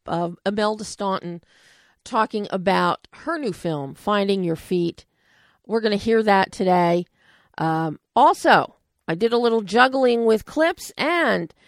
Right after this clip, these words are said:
we're gonna hear our exclusive interview with Madeline Carroll. Madeline is an absolute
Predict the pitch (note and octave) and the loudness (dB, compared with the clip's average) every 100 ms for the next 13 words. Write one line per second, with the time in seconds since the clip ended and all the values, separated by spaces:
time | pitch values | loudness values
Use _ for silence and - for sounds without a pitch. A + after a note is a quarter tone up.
0 | _ _ C4+ C#4 D4 C4+ C#4+ C4+ B3+ - | _ _ -8 -4 -4 -2 -2 0 -2 -4
1 | - C#4+ D#4 D4+ D4 C4 B3 G#3+ F3+ D3+ | -12 -6 -4 -4 -6 -4 -4 -4 -4 -6
2 | C#3 - G3 A#3 A3 G#3 - _ _ _ | -8 -12 -6 0 0 0 -4 _ _ _
3 | _ _ A#3 B3 B3 A#3+ G3+ - F#3+ E3 | _ _ -6 -2 0 0 -4 -4 -2 -2
4 | E3 G3 A3 A#3 A#3 A3+ - G#3 F#3+ F#3+ | -2 -2 -2 -2 -4 -6 -4 -4 -4 -8
5 | - G3+ A3 - A#3+ G3+ G3 | -6 -4 -4 -6 -8 -4 -6